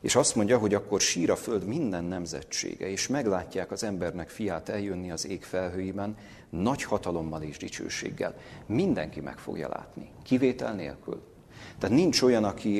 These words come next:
aki azt mondaná, hogy, vagy azt mondhatná, hogy, hogy nem, hát ő erről, erről nem értesült, mert, mert, ö, valami olyasmi történt. Nem. Krisztus második eljövetele, ez egy kozmikus és hatalmas,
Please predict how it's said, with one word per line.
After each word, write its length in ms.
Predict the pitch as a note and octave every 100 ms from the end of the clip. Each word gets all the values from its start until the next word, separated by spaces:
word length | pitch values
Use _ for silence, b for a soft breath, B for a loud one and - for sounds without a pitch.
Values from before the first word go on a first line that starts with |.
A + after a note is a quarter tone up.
| -
aki 240 | G2 -
azt 220 | G#2+ G#2+ -
mondaná, 520 | F#2+ F#2 F#2 F#2+ G2
hogy, 160 | F#2+ F2
vagy 120 | F2
azt 220 | F#2+ G2 G2
mondhatná, 480 | F2+ F#2+ - F#2+
hogy, 220 | F#2 F#2+ F2+ B B B
hogy 140 | G2
nem, 180 | G#2 F#2
hát 220 | F2+ -
ő 120 | F#2
erről, 400 | F2 F2 E2+ E2+ -
erről 240 | F#2 F2+
nem 200 | F2 D#2+
értesült, 760 | C#2 - - - - - - - B B B -
mert, 420 | F2 C#2+ - -
mert, 380 | F#2 E2 D2+ -
ö, 200 | E2 D#2
valami 340 | F2 D#2+ D#2+
olyasmi 420 | D#2+ D2 - G#2+
történt. 480 | - F#2+ - G2 A#2
Nem. 200 | C3 F2 B B B -
Krisztus 500 | C#3 D#3+ - A#2 -
második 560 | G#2 G2+ - G2 F#2
eljövetele, 840 | F2 F2 E2 E2 - E2 D2+ - -
ez 260 | D2+ - -
egy 380 | C2+ - - - -
kozmikus 800 | A2 G2+ G2 F2 - - - - B B B -
és 180 | -
hatalmas, 840 | - G2 F#2 G2 E2 D2+ C#2+ -